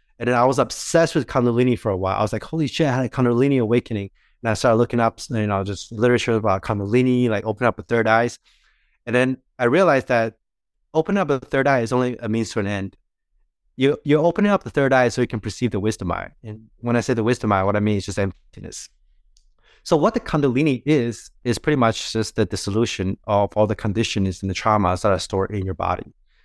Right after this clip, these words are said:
And for some reason, all the traumas are, are stored,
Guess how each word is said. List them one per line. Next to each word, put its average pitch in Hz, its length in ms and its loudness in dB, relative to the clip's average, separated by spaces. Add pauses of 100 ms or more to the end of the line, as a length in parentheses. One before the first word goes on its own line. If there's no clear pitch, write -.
(300)
And 107 160 -2
for 120 100 -2
some 135 180 2
reason, 131 280 2
all 113 100 6
the 110 100 0
traumas 107 600 0 (180)
are, 98 140 0
are 101 120 0
stored, 98 380 -2